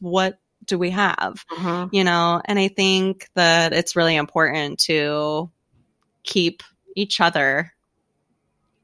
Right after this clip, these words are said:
Speaker 1: throughout this, like, parenthood journey. 'Cause it is, like, really hard to, it's hard to not lose yourself.
Speaker 2: Yeah.
Speaker 1: And I, I think it's really hard not to lose each other in it,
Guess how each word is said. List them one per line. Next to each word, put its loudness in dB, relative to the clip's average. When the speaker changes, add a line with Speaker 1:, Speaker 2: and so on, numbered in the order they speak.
Speaker 1:
throughout 0
this, -4
like, -2
parenthood -6
journey. -8
'Cause -4
it 4
is, 2
like, 4
really 6
hard 2
to, 0
it's 0
hard 4
to 0
not 4
lose 4
yourself. 0
Speaker 2:
Yeah. 2
Speaker 1:
And 4
I, -2
I 2
think 0
it's -4
really 4
hard 2
not 2
to -10
lose 0
each -2
other 0
in -4
it, -10